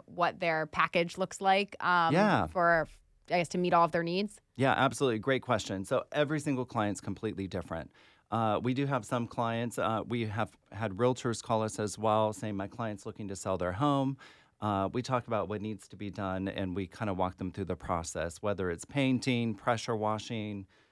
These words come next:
Speaker 2: planting flowers, it could be a roof replacement, kitchen replacement, whatever it needs to get it on the market. Um,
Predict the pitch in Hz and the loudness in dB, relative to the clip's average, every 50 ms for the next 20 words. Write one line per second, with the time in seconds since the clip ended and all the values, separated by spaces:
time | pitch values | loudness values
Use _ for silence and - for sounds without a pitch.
0 | _ _ _ _ _ _ _ _ _ - 127 123 117 - 131 120 110 - 120 107 | _ _ _ _ _ _ _ _ _ 0 2 2 2 2 2 0 2 2 2 2
1 | 107 104 101 104 104 101 98 98 98 98 98 95 - - - - - - - 120 | 4 2 2 2 0 0 0 -2 -2 -4 -6 -8 -10 -14 -16 -18 -20 -10 -8 -8
2 | 107 98 104 101 95 98 104 107 - - 104 - - 107 101 95 - 104 101 92 | -6 -4 -4 -6 -4 -4 -6 -6 -4 -6 -8 -8 -8 -10 -10 -10 -10 -14 -14 -10
3 | - 113 - - 110 107 104 98 - 104 101 - - 123 123 147 170 190 185 165 | -12 -12 -12 -10 -12 -10 -10 -10 -10 -10 -10 -8 -8 -8 -4 -2 -2 0 0 2
4 | 156 139 127 135 131 107 - - - 101 107 101 110 98 101 98 101 98 95 98 | 2 2 4 2 2 2 -2 -6 -8 -6 -4 -2 0 0 0 0 0 0 0 0
5 | 98 104 - - 180 190 - - - - - - _ _ _ _ 110 110 104 98 | 0 0 0 0 -2 -2 -2 -8 -20 -20 -20 -20 _ _ _ _ -2 0 0 0
6 | 98 92 | 0 -2